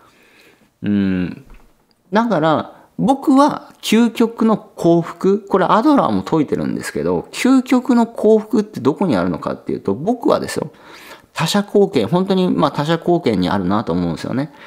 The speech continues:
他者に何か貢献するっていうのが僕は究極の幸福なのかなと思うんですね。だから僕が今一番、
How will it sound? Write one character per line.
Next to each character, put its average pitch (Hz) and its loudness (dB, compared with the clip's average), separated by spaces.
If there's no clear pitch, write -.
他 254 0
者 247 0
に 123 2
何 135 2
か - -6
貢 123 0
献 131 0
す 156 -2
る 180 2
っ 202 2
て - -6
い 277 2
う - 2
の 247 2
が 214 2
僕 185 0
は 156 0
究 135 2
極 131 0
の 120 0
幸 127 0
福 120 -4
な 113 0
の 95 -2
か 80 -6
な 95 -2
と - -10
思 73 -8
う 71 -8
ん - -
で - -10
す - -16
ね。 - -10
だ 214 0
か 185 -2
ら 170 2
僕 175 0
が 151 2
今 139 0
一 - -4
番、 143 2